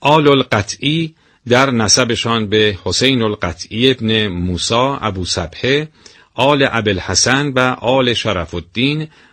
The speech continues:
در نسبشان به ابراهیم معروف به شرف الدین جد پنجم شهید صدر. امروزه این خاندان به آل الصدر معروفند و اصل آنان لبنانی است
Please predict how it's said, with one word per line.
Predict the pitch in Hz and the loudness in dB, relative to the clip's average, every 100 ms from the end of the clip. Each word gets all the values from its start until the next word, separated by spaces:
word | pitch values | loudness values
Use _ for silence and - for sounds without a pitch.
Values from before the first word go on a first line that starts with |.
| - | -2
در | 117 110 | 0 0
نسبشان | 101 95 131 127 113 120 113 | 0 0 0 0 0 -2 -2
به | 101 92 | -4 -2
ابراهیم | 92 92 85 117 135 147 | -2 -2 -4 -2 -2 0
معروف | 120 98 113 131 - | -2 -2 -4 -6 -2
به | 117 113 113 _ - | 0 0 -2 _ -8
شرف | - 104 90 - | -2 0 0 -4
الدین | 85 113 127 156 156 | -6 -2 -2 -2 -6
جد | 92 127 143 120 120 | -2 0 0 0 0
پنجم | 113 - 104 87 120 127 110 110 | 0 -2 -4 0 0 2 0 -2
شهید | - 90 95 101 101 | -4 -6 -4 -6 -2
صدر. | - - 82 - - _ - | 0 0 -4 -12 -20 _ 0
امروزه | 147 151 156 180 | 2 4 4 2
این | 190 180 | 2 -2
خاندان | 151 151 139 131 151 165 | 0 0 2 2 0 0
به | 135 123 | -2 -2
آل | 120 139 135 | 0 2 2
الصدر | 120 - - 135 143 117 | 0 0 -2 -2 -4 -2
معروفند | 107 92 98 131 123 117 113 107 95 _ _ - | -2 -2 -4 -4 -2 0 -2 -6 -12 _ _ -6
و | |
اصل | 104 135 156 123 | -2 0 0 0
آنان | 110 104 95 110 113 107 | 0 0 0 0 -2 -4
لبنانی | - 95 101 90 92 87 117 110 | -6 0 0 0 -2 0 0 0
است | 76 - | -2 -4